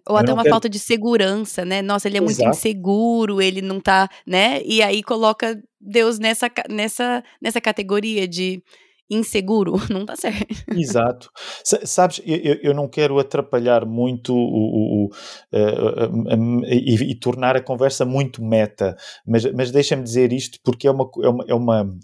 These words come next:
Speaker 2: convicção a que eu chego frequentemente, que é,
Speaker 1: Uhum.
Speaker 2: nós como evangélicos, uma das coisas,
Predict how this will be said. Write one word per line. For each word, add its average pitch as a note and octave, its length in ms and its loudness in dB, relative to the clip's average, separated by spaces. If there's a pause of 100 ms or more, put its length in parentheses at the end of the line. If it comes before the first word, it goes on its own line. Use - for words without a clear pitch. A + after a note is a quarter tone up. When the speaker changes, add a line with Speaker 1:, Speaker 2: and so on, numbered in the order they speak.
Speaker 2:
convicção A#2+ 580 2
a A#2 60 0
que A#2 120 -2
eu A2+ 80 4
chego G2 1300 -2
frequentemente, G#2 800 0 (400)
que G3 200 2
é, F#3+ 80 2
Speaker 1:
Uhum. A3 100 -2 (360)
Speaker 2:
nós E3+ 260 2
como D3 280 -2
evangélicos, G#2+ 800 0
uma C3+ 260 0
das A#2+ 280 2
coisas, G#2 600 2